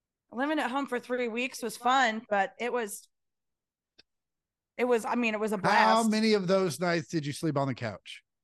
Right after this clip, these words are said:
Speaker 1: Uh, I would say eighty percent of them.
Speaker 2: Yeah.
Speaker 1: Yeah.
Speaker 2: Is it just 'cause m-, that room is so hot?
Speaker 1: The room is really hot, and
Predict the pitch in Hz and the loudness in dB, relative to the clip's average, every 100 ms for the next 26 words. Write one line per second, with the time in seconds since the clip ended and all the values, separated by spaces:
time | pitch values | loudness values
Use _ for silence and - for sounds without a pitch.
0 | _ _ _ _ _ _ _ _ _ 233 | _ _ _ _ _ _ _ _ _ 2
1 | 233 226 226 226 226 226 226 220 208 220 | 4 6 6 6 6 4 4 0 -2 -8
2 | 196 190 196 202 190 190 190 196 214 175 | -8 -8 -8 -6 -6 -2 -2 -2 2 4
3 | 151 107 - _ _ 196 202 160 - 120 | 4 -2 -8 _ _ -6 -2 -2 -2 0
4 | 180 190 156 214 - 214 190 175 185 185 | 2 2 2 2 2 0 0 -2 0 0
5 | 190 170 185 185 170 - 170 127 151 170 | 0 0 0 0 -4 -2 -2 0 0 0
6 | 202 - - _ _ 233 247 285 339 330 | 0 -6 -20 _ _ -6 -2 -2 -2 -4
7 | 269 262 214 247 247 240 | -4 -2 -2 -2 -2 -4